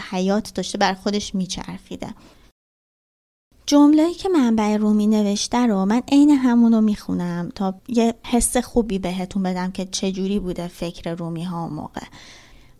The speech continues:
میگه که او این سازه های گرانبها، فوق‌العاده و شگفت انگیز را نابود کرد تا خسرو بداند رومی ها در ویرانی شهرهایشان چه رنجی کشیدند.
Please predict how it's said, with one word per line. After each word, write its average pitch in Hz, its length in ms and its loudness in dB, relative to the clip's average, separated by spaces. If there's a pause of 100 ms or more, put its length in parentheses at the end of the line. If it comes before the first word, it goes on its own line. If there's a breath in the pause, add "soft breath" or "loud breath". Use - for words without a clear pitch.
میگه 262 340 4
که 359 400 0 (160)
او 320 360 6
این 320 140 4
سازه 208 480 2
های 262 360 2
گرانبها، 190 920 0
فوق‌العاده 190 840 2
و 214 80 0
شگفت 185 580 -4
انگیز 185 440 0
را 196 180 2
نابود 180 520 -2
کرد - 320 -6
تا 208 180 0
خسرو - 540 0 (140)
بداند 165 580 4 (340 loud breath)
رومی 220 380 4
ها 277 240 2
در 202 260 2
ویرانی 185 680 2
شهرهایشان 233 1160 4
چه - 180 4
رنجی 175 440 0
کشیدند. - 920 -8